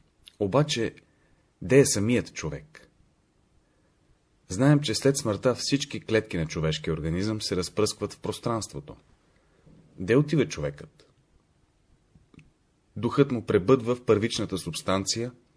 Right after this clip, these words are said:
душата му в вторичната, а тялото в третичната.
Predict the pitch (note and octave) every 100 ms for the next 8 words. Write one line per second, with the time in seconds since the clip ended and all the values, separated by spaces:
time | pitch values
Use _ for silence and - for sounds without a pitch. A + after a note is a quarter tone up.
0 | _ _ - E2 F#2 - G2 G2 F2 D#2+
1 | D#2+ D#2 - - F2 G2+ - A2+ B2 B2
2 | _ _ _ _ _ _ _ - G#2 E2+
3 | B2+ A2+ G2+ G#2 - G2+ - - D#2+ -